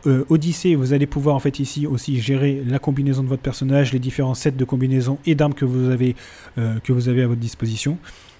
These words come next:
et que vous avez configuré. Et vous pourrez même vous-même faire la configuration, donc ça c'est plutôt pas mal. Ça vous permet de changer d'équipement très rapidement pour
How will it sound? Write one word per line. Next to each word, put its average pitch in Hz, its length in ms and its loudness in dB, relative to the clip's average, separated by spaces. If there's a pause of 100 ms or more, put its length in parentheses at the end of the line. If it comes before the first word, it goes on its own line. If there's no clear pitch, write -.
(100)
et 127 60 -2
que 127 100 -2
vous 120 140 -2
avez 117 120 2
configuré. 120 540 -4 (240)
Et 117 60 -6
vous 104 80 -8
pourrez 120 180 -2
même 131 300 4
vous-même 147 260 4
faire 131 160 -6
la 117 80 -4
configuration, 117 580 -6
donc 131 120 -8
ça 131 80 -10
c'est 117 100 -12
plutôt 131 220 -6
pas 117 100 -4
mal. 123 240 -2 (1400)
Ça 156 100 4
vous 160 60 8
permet 170 220 6
de - 40 -8
changer 160 180 2
d'équipement 160 360 -2
très 156 140 0
rapidement 147 380 2
pour 147 160 -4